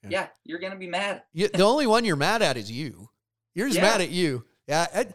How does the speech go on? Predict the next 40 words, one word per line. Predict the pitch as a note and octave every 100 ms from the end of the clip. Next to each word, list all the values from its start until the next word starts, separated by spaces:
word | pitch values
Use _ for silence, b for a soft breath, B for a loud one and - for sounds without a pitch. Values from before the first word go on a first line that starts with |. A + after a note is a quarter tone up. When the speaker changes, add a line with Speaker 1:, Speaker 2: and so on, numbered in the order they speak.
| b
Speaker 1:
I | -
think | D#4+ F#4+
Vince | F3+ G#3+ -
Lombardi | G#3+ F#3 D#3 F#3 A#2+
said, | - B2
"Show | A2 - F3+ F#3
me | G3
a |
good | E3 E3+
loser | D3 D#3+ D3
and | C3
I'll | A#2
show | A2+ B2+
you | A#2+
a |
loser." | G#2+ A2 A2 G#2+ G#2 _ _
<laughs> | _ _
That's, | D#3+ D#3+ G#3+
Speaker 2:
Yep. | C#4+ - - -
Speaker 1:
I | F3+
think | B3 G#3
that | E3+
was | C3 B2
him. | A#2 F#2+ _ _
So, | - G#2+ A2 B B B B
well, | - G3
listen, | G3+ G3 G3
we | F#3+
look | G3+ G3
forward | F#3+ F#3
to | F3
having | E3 D#3+
you | C3+
back. | A#2 A2+ D#3
I'm | D3
glad | D#3+ E3
you | D#3+
took | - -
the | D#3+
time | D3+ C3+ C3 C3+